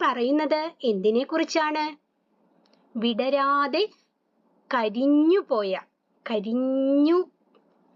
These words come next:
കരിഞ്ഞു എന്നാണ് കേട്ടോ. കരിഞ്ഞുപോയ ഒരിതൾ പോലെ. ഇവിടെ കഥാകാരി പറയുന്നത് തന്റെ മനോഹരമാകേണ്ടിയിരുന്ന കുട്ടിക്കാലത്തെ കുറിച്ചാണ്. അടുത്ത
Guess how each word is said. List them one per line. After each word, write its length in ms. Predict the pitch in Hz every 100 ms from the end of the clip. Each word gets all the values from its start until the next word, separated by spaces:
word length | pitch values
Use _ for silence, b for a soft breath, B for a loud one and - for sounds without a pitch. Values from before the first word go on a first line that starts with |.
| _ _ -
കരിഞ്ഞു 480 | 247 269 302 320 403 392 254
എന്നാണ് 280 | 233 202 202
കേട്ടോ. 200 | 302 - 190 b b -
കരിഞ്ഞുപോയ 800 | 262 247 302 330 403 392 269 233 226 294 -
ഒരിതൾ 440 | 233 226 208 190 233 240 -
പോലെ. 280 | 202 185 180 _ 254
ഇവിടെ 220 | 226 233 -
കഥാകാരി 580 | 240 - 294 311 320 349 -
പറയുന്നത് 680 | 269 233 254 302 254 196 220 330 B B -
തന്റെ 260 | 233 214 220 320 254
മനോഹരമാകേണ്ടിയിരുന്ന 1400 | 226 240 294 339 381 427 370 247 233 269 277 262 240 233 226 226 -
കുട്ടിക്കാലത്തെ 800 | 254 - 320 294 233 214 - 214 214
കുറിച്ചാണ്. 480 | 277 - 311 196 175 _ _ _ _ _ _ _ _ _ _ _ _ _ _ b b b 359
അടുത്ത 220 | 370 381